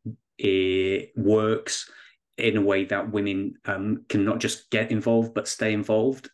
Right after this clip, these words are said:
I think is really, really crucial. The question, quite often when we talk about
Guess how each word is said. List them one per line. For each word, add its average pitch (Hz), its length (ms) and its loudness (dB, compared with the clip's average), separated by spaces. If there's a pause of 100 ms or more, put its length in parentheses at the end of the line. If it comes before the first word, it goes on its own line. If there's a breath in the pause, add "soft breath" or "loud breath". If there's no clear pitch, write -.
I - 40 -12
think - 220 -2
is - 220 -4
really, 98 340 0
really 95 380 0 (480)
crucial. 98 760 0 (420 loud breath)
The 107 440 0
question, 117 840 2
quite 127 220 0
often 123 200 -2
when 110 120 2
we 107 80 -2
talk - 240 -2
about 87 360 -4